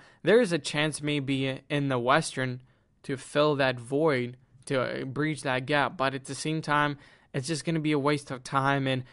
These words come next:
I think that if, I, this is a very selfish in my opinion, so who cares, right? But I think that just leave it at sixteen. That's, uh,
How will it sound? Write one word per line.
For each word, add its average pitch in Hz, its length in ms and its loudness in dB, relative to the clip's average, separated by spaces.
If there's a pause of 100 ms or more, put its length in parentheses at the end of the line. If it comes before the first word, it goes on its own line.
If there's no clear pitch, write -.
(120)
I 131 160 -2
think 156 240 0
that 139 180 2
if, 135 240 -2 (400)
I, 160 140 2
this 185 300 0
is 151 100 -2
a 147 80 4
very 147 340 4
selfish 147 460 0
in 143 80 -6
my 131 160 0
opinion, 143 400 -4
so 131 480 -4
who 151 100 0
cares, 123 320 -6
right? 131 220 2
But 135 260 2
I 135 140 -2
think 151 240 -4
that 143 220 0
just 143 240 -6
leave 147 180 -2
it 151 40 0
at 143 120 0
sixteen. 151 580 -6 (640)
That's, 139 300 2
uh, 135 420 2